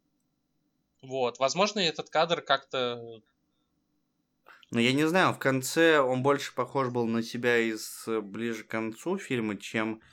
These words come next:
Speaker 2: из начала, и тогда хронология вообще не имеет смысла.
Speaker 1: Ну да, то есть тут ш-, что из этого выдуманное, что не выдуманное. Мне кажется, на самом деле,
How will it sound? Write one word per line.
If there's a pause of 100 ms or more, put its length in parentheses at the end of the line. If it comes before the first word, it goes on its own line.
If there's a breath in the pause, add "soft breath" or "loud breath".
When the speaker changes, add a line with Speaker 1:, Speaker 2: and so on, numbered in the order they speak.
(220 soft breath)
Speaker 2:
из
начала,
и
тогда
хронология
вообще
не
имеет
смысла.
Speaker 1:
Ну
да,
то
есть
тут (760)
ш-, (260)
что
из
этого
выдуманное,
что
не
выдуманное.
Мне
кажется,
на
самом
деле,